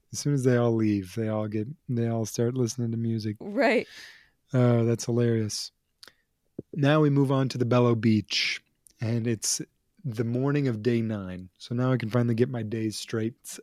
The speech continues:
Speaker 1: officially morning of
Speaker 2: Mm-hmm.
Speaker 1: day nine. Emily is saying, you know, there's more people her speed on this track. What did you read into that?
Speaker 2: When people say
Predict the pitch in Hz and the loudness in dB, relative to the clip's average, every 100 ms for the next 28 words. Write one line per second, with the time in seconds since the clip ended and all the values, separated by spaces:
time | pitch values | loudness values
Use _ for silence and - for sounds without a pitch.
0 | - - 160 147 156 143 131 127 131 127 | -12 2 4 6 4 2 2 0 0 0
1 | 123 123 123 120 120 117 117 117 - - | 0 2 4 4 2 2 0 -2 -6 -6
2 | - 139 147 143 139 139 147 _ _ 135 | 2 4 6 8 8 6 4 _ _ 2
3 | 120 107 - - - 131 123 120 120 117 | 2 0 -6 -6 -2 2 2 2 0 0
4 | 117 110 - - - 131 143 143 143 147 | -2 -4 -6 -10 -6 0 2 2 0 -2
5 | - - 135 131 110 127 - - - 120 | -6 -4 2 2 6 4 4 -6 -4 -4
6 | 110 98 - - 113 110 - - 104 98 | -4 -8 -12 -12 -8 -8 -10 -10 -10 -2
7 | - 147 120 135 127 120 110 104 104 101 | 4 6 6 6 6 4 2 -2 -4 -6
8 | 101 _ 233 247 339 381 - 254 226 214 | -8 _ -2 -2 -4 -8 -8 -6 -4 -4
9 | 208 | -6